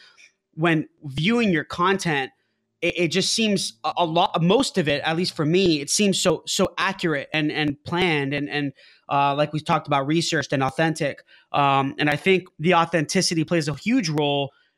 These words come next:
in, um, in you, uh, being a leader in your area. So I think that's, that's pretty awesome, man. So,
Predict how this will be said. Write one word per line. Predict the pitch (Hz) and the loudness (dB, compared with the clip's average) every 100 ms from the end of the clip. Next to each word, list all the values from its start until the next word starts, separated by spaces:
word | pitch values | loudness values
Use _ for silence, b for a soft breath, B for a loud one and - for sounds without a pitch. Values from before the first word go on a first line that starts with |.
| _ | _
in, | 156 147 143 - | 0 0 0 0
um, | 139 139 139 135 135 - - | 2 4 2 0 -4 -10 -6
in | 151 143 | -2 0
you, | 156 170 160 156 151 127 | 0 2 4 4 2 0
uh, | 143 139 139 - _ _ 147 | 0 0 -2 -6 _ _ -2
being | 196 190 156 | 2 4 2
a | |
leader | 147 180 156 | 2 2 2
in | 143 147 | 0 0
your | 143 135 | 0 -2
area. | 147 156 143 139 131 | -2 0 -2 -4 -4
So | 151 | -6
I | |
think | 139 165 | -4 -6
that's, | 151 - - | -6 -6 -6
that's | 143 - | -8 -6
pretty | - 151 | -6 -4
awesome, | 139 156 - 139 | -2 -2 -4 -4
man. | 143 147 | -2 -2
So, | 185 | -2